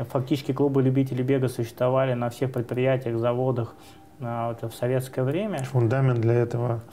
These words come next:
Speaker 1: Существовал, да, но все мы знаем одну и, ну, теорию о том, что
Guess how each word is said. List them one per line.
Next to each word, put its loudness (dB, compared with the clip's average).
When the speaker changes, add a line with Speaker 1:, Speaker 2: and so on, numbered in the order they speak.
Speaker 1:
Существовал, 4
да, 0
но 2
все -4
мы 2
знаем 0
одну 0
и, -4
ну, -2
теорию 0
о 0
том, -2
что -2